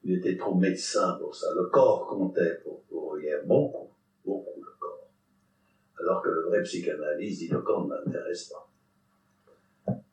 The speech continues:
Il y avait donc Madame Morgenstern. C'est une juive très remarquable. Elle, je crois qu'elle est dans les,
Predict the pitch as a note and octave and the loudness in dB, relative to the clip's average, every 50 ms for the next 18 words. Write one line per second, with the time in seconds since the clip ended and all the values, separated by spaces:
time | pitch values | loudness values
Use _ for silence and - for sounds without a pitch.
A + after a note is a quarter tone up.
0 | _ _ _ _ _ _ _ _ _ _ _ - - - - - - - G2+ G2 | _ _ _ _ _ _ _ _ _ _ _ -8 -4 0 0 0 2 2 2 0
1 | - - F#2 G#2 G#2 F#2+ F#2 F2+ F2 F2 E2+ E2+ E2+ E2+ E2 D#2 D#2 D#2+ D2+ - | 2 2 2 2 2 2 0 0 0 0 -2 -2 -4 -6 -6 -6 -6 -8 -8 -8
2 | - - - D2+ D2 - - _ _ - - - - - F#2 F2 F2 F2 - F#2 | -10 -14 -16 -18 -18 -18 -20 _ _ -10 -10 -8 -6 -6 -6 -4 -6 -6 -8 -8
3 | A2 A2 A2 - _ _ _ _ _ _ _ _ _ _ _ _ _ - - - | -8 -8 -10 -12 _ _ _ _ _ _ _ _ _ _ _ _ _ -6 -2 0
4 | E2+ E2 - - - - - - - - - - - - - F#2 G2 G#2+ A2 A2+ | 2 2 2 0 -2 -2 -4 -6 -8 -8 -12 -10 -8 -6 -4 -2 -2 -4 -4 -6
5 | - - - _ _ _ _ _ _ _ - F3 - - - - - - _ _ | -10 -16 -18 _ _ _ _ _ _ _ -8 -6 -6 -6 -6 -8 -14 -20 _ _
6 | _ _ _ _ _ _ _ _ _ _ _ _ _ _ _ _ _ _ - - | _ _ _ _ _ _ _ _ _ _ _ _ _ _ _ _ _ _ -20 -20
7 | - - - - - - E2+ E2+ F2 E2+ E2 D#2+ D#2 - D#2+ D#2 D2 - | -20 -20 -20 -18 -14 -10 -6 -4 -4 -4 -6 -8 -12 -12 -12 -14 -14 -16